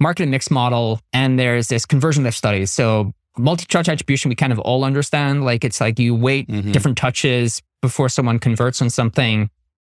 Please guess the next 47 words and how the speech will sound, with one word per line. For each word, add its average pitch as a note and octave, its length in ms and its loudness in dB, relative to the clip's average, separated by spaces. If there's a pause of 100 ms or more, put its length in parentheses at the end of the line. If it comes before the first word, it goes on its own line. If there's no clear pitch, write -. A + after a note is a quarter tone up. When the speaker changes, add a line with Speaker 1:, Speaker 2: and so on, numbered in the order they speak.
(140)
Speaker 1:
In D3+ 120 0
this D3+ 200 0
case, C#3 300 0
maybe B2+ 160 0
buying B2 240 0
a A#2+ 40 -2
cinema A#2 260 0
ticket, A#2 480 -2
and A#2+ 180 2
you B2+ 80 2
weight B2 240 0
the C3 80 0
different B2 400 0
touch - 240 -4
points A#2+ 200 0
they B2 100 0
had A2+ 240 0
before A#2 200 -4
they A2 100 -2
bought A2 200 -2
that G#2+ 220 -2
cinema C#3 160 0
ticket. G3 360 -2
And C#3 140 0
then C3+ 120 2
you B2 60 0
kinda, B2 240 0
like, A2+ 200 -2 (340)
figure E3 180 2
out C#3+ 140 -2
what C3+ 120 -4
the D3 40 -2
return C3 260 0
on A#2 60 0
investment A2+ 400 -2
in A#2 60 -2
each A#2+ 140 -4
of B2 40 -2
those A2+ 120 0
touch G#2+ 220 -6
points A#2+ 240 0
is. A#2+ 220 0 (460)
Marketing E3 360 0
mix D3+ 180 -4
model D#3 380 0
is, C3+ 180 -2
like, C3 180 -2